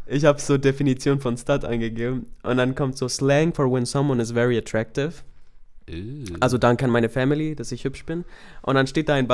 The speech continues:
Speaker 2: Warum lügen die?
Speaker 1: Beispielsatz. Halt's Maul. Und da ist da ein Beispielsatz, „Julian is the biggest stud there is.“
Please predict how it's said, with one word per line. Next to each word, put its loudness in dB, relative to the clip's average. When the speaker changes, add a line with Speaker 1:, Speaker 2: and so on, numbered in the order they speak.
Speaker 2:
Warum 0
lügen 4
die? 2
Speaker 1:
Beispielsatz. 0
Halt's -4
Maul. -2
Und -4
da 4
ist -4
da 4
ein 0
Beispielsatz, 0
„Julian 4
is 2
the 0
biggest 2
stud 0
there 2
is.“ 0